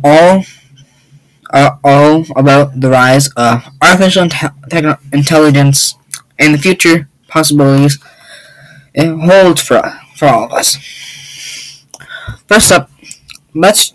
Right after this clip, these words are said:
talk about the advancements in A I-powered virtual assistants. Companions like Amazon, Google, Apple have been working hard to improve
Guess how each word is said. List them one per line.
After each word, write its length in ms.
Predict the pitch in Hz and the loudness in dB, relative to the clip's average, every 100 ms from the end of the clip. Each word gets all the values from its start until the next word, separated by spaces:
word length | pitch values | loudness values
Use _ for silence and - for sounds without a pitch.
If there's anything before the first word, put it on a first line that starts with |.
| - | -8
talk 420 | - 175 156 147 | -2 0 0 0
about 360 | 151 135 135 _ 147 143 | 2 2 0 _ -10 -2
the 100 | 139 | 0
advancements 640 | 135 147 160 180 175 - - | 2 0 0 -4 -6 -10 -6
in 220 | 135 127 - | -4 -4 -4
A 120 | 147 | 0
I-powered 880 | 160 160 - 139 135 123 123 123 131 - _ - _ - | 2 0 -2 0 2 2 2 0 -4 -12 _ -20 _ -4
virtual 340 | 135 143 151 | 0 0 2
assistants. 520 | 143 139 143 - 113 - | 0 0 -2 -2 -8 -6
Companions 640 | 123 - 143 151 147 143 | -6 -2 0 0 2 2
like 180 | 127 - _ _ _ _ | 0 -4 _ _ _ _
Amazon, 760 | 135 139 139 135 135 131 127 123 | -2 2 2 2 2 2 0 0
Google, 480 | 127 131 127 123 113 | 0 0 2 0 0
Apple 400 | 127 127 127 - - - - - - | -2 0 -2 -4 -20 -20 -20 -18 -4
have 100 | 165 | 0
been 200 | 190 170 | 2 2
working 360 | 175 190 190 | 2 2 -2
hard 640 | 170 143 165 165 170 170 - - - _ _ | -4 -4 0 2 4 0 -4 -18 -20 _ _
to 120 | - 175 | -4 -2
improve 640 | 151 - 196 214 208 190 | -2 -4 0 2 0 -2